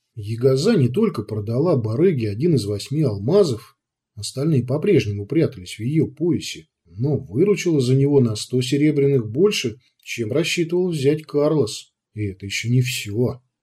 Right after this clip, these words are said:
Получив деньги, Шахмана завела разговор о прайме, и Тухлый после четверти часа ужимок и сомнений признался, что сможет добыть для Ягозы кристаллы концентрированного прайма.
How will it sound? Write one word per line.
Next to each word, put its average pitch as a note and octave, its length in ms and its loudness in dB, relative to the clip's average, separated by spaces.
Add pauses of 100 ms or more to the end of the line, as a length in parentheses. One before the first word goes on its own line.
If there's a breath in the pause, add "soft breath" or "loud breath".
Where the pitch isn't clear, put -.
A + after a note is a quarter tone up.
Получив C#3 440 0
деньги, D3 400 2
Шахмана E3+ 540 0
завела C3+ 400 2
разговор D3 480 2
о F3 80 2
прайме, E3 680 2 (240)
и F2+ 80 -20
Тухлый F3 600 2 (140)
после G#3 300 0
четверти D#3+ 460 2
часа D#3+ 380 2
ужимок D3 480 2
и F#2+ 40 -14
сомнений C#3 560 0
признался, G#3 1000 2 (260)
что B3 200 -4
сможет G3 600 4
добыть C#3+ 380 4
для G#2+ 220 -4
Ягозы G#2 600 -2 (140)
кристаллы A#2+ 560 -4
концентрированного A2+ 1000 -2
прайма. G#2 640 -4